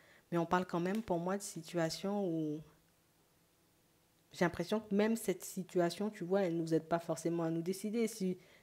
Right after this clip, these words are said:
si elle n'était pas forcément dans le silence, on aurait éventuellement saisi cette opportunité, mais c-, c'est pas du tout ce qui se passe en fait.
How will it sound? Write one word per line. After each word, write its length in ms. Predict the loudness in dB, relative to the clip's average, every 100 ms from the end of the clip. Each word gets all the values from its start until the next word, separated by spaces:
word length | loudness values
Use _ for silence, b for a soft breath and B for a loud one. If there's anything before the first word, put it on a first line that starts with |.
| b b _ _ _ _ _ _ _ -20 -20 -20 -20 -16 -12
si 280 | -10 0 8
elle 120 | 10
n'était 160 | 10 6
pas 160 | 6
forcément 520 | 4 0 2 4 6 6
dans 120 | 6
le 60 | 4
silence, 420 | 4 4 4 4
on 100 | 4
aurait 280 | 4 8 8
éventuellement 600 | 8 4 2 2 2 0
saisi 300 | 0 0 0
cette 260 | 0 2 2
opportunité, 640 | 2 0 0 2 2 2
mais 180 | 2 0
c-, 340 | -4 -14 -12
c'est 180 | -6 -4
pas 160 | 0 0
du 180 | 0
tout 140 | -6 -8
ce 100 | -8
qui 100 | -10
se 80 | 0
passe 300 | 0 0 -6
en 60 |
fait. 340 | -4 -6 -6